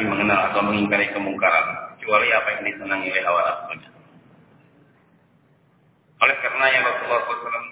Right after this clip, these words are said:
sifatkan orang-orang mukmin, itu orang-orang yang hati-hati dari dosa. Yang sangat takut dengan dosa. Walaupun mereka di atas ketaatan. Bahkan walaupun mereka di atas puncak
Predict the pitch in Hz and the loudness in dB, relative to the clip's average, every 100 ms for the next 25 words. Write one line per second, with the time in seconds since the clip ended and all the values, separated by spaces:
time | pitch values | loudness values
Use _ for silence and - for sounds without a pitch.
0 | - 123 - 113 - 113 110 110 110 110 | -6 -4 -2 -2 2 4 4 4 2 0
1 | 107 - 143 - - - - _ _ _ | -2 0 -2 -4 -12 -18 -20 _ _ _
2 | _ _ _ - - - 139 120 123 139 | _ _ _ -16 -10 2 4 6 4 4
3 | 131 123 123 120 135 127 131 131 127 143 | 4 2 0 0 0 0 0 -2 2 0
4 | - - - - _ _ _ _ 294 - | 0 -6 -10 -20 _ _ _ _ -8 -6
5 | - - _ _ _ _ _ 120 120 135 | -8 -18 _ _ _ _ _ -2 0 0
6 | 139 151 180 - - - - - _ _ | 0 0 -4 -6 -10 -12 -18 -20 _ _
7 | _ _ _ _ _ _ _ _ _ 113 | _ _ _ _ _ _ _ _ _ -18
8 | 135 - 151 - - 143 147 139 147 - | -18 -2 0 0 0 2 2 6 4 4
9 | - - - - _ _ _ _ _ _ | -2 -6 -12 -18 _ _ _ _ _ _
10 | - 135 175 190 196 202 190 180 220 - | -2 0 0 0 0 2 0 0 -4 -4
11 | - - - 165 - - - - _ _ | -6 -8 -6 -4 -4 -8 -14 -20 _ _
12 | _ _ _ _ - 147 175 165 165 185 | _ _ _ _ -4 0 0 0 -2 -2
13 | 190 190 175 170 180 - - 294 - - | -2 0 2 2 0 -2 -4 -6 -4 -4